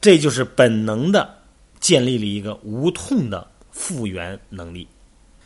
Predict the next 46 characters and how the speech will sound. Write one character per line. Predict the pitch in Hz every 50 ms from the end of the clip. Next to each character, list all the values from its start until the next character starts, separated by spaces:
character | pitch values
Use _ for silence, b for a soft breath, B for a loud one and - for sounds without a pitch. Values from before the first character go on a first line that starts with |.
| b b b b b
在 | - - 165 151 151 147 143 123
平 | - - 156 165
时 | 120 120 143
甭 | 131 151 160
管 | 147 110
是 | 113 117
开 | 110 - 151 156
会 | 151 - 180 143 120
哈， | 101 110 107
还 | 95 113 127
是 | 120 -
上 | 147 120 113
班， | 120 123 127 123 - -
在 | - 156 143 135 131 127
长 | - - - - 123 143 180 165
时 | - 160
间 | 139 151 156 160
坐 | 151 - - 254 202 131 107
着 | 101 92 87 - - _ _ -
或 | - - 139 123
者 | 107
是 | 95 - 123
弯 | 123 135 139
腰 | 139 139 120
以 | 98
后 | 87 - 131 113
呢， | 104 90 82 B B B B B
要 | 139 123 120
避 | - 160 151
免 | 123 107 98 90 90 90 87 - -
马 | 139 123 - 95
上 | 90 - 127 127 139
用 | 160 185 202 156 131 139
力 | 151 135
过 | 107 - 185 165
猛 | 123 104 87 85 87
的 | 87
直 | - - 98 107
起 | - - 85
来。 | - - _ _ _ _ _ _ _ - -
这 | 131
个 | 117 110
椎 | - 143 139
间 | 160 170 151
盘 | - - 101
呢， | 127 123 -